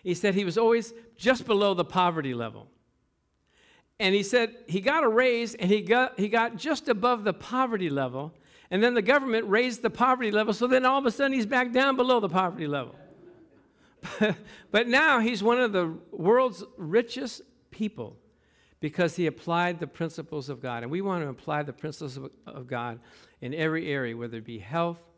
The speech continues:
finances, in relationship. God is ready, willing, and able to meet your need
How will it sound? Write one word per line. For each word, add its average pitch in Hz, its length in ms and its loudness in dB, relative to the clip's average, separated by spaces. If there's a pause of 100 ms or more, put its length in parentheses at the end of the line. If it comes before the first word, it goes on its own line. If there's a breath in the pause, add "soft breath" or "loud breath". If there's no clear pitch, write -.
(800)
finances, 147 680 -4 (440 soft breath)
in 160 120 -2
relationship. 127 640 -8 (520)
God 151 440 -2 (100)
is 110 200 -12
ready, 156 480 -6 (300)
willing, 139 440 -6 (200)
and 143 120 -12 (100)
able 110 400 -14 (360)
to 123 120 -12
meet 151 280 -6
your 175 100 -4
need 117 400 -8